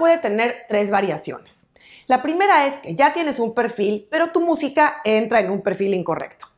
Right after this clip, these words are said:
La segunda es que no tienes un perfil y en vez de que se te genere uno nuevo, tu música es colocada en el perfil de otro artista. Y la tercera, hay música que no es tuya en tu perfil. Veamos entonces, en primer lugar, cómo prevenir el problema.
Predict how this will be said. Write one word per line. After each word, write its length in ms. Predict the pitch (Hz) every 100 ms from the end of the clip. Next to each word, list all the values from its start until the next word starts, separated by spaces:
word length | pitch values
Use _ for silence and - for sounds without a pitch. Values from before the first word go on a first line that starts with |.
| _ - - -
La 120 | 139
segunda 500 | 151 180 240 208 196
es 260 | 196 - -
que 120 | 131
no 200 | 190 330
tienes 280 | 381 339 294
un 100 | 277
perfil 580 | 262 254 202 220 - -
y 120 | 185
en 140 | 185 190
vez 160 | 277
de 120 | 302
que 100 | 294
se 120 | - 208
te 140 | 170
genere 460 | 160 165 180 202 185
uno 180 | 208
nuevo, 380 | 208 233 180 202 - _
tu 100 | -
música 440 | 320 359 339 359 339
es 120 | 339
colocada 580 | 330 320 320 294 285 -
en 140 | 247
el 140 | 226 202
perfil 320 | 175 175 175
de 60 | 175
otro 140 | 214
artista. 500 | 220 339 339 160 - _ _ - _ -
Y 100 | 170
la 200 | 190 214
tercera, 560 | 247 254 220 214 214 - _ -
hay 200 | 349 370
música 420 | 370 370 349 359
que 100 | 349
no 80 | 330
es 100 | 330
tuya 400 | 339 311 339 339 -
en 180 | 220
tu 120 | 214 -
perfil. 340 | 165 - - - -
Veamos 340 | 339 381 415
entonces, 480 | 370 339 320 311 285
en 140 | 226
primer 260 | 175 180 190
lugar, 460 | 185 180 175 - -
cómo 320 | 415 440 453
prevenir 400 | 262 202 196 220
el 80 | 214
problema. 380 | - 151 -